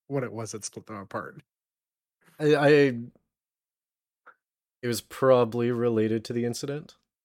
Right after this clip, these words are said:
Speaker 1: Probably.
Speaker 2: And I'm pretty sure the mom went like,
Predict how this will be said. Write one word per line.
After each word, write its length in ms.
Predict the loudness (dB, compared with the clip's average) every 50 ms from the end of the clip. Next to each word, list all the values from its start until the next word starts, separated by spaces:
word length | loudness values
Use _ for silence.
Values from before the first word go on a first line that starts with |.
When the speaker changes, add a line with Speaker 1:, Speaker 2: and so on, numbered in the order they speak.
| _ _ _ _ _ _ _ _
Speaker 1:
Probably. 500 | -8 -8 -8 -8 -10 -16 -20 -20 -20 -20 _ _ _ -18 -18 -18 -18 -20 -20 -20 -20 _ _ _ _ _ _ _ _ _ _ _ _ _ _ _ _ _ _ -10
Speaker 2:
And 880 | -8 -6 -4 -4 -4 -4 -4 -6 -6 -6 -8 -8 -8 -8 -10 -12 -12 -16 -18 -20 -20 _ _ _ _ _ _ _ _ _ _ _ _ _ _ _ _ _ _ _ _ _ _ _ _ _ _ -8
I'm 180 | -6 -6 -6
pretty 460 | -8 -10 -8 -2 0 0 2 2 2 0
sure 260 | 0 0 0 0 0
the 120 | 0 0
mom 340 | 0 0 0 0 0 -2 -4
went 240 | -4 -4 -6 -6 -4
like, 520 | -2 0 0 2 2 0 -2 -4 -6 -12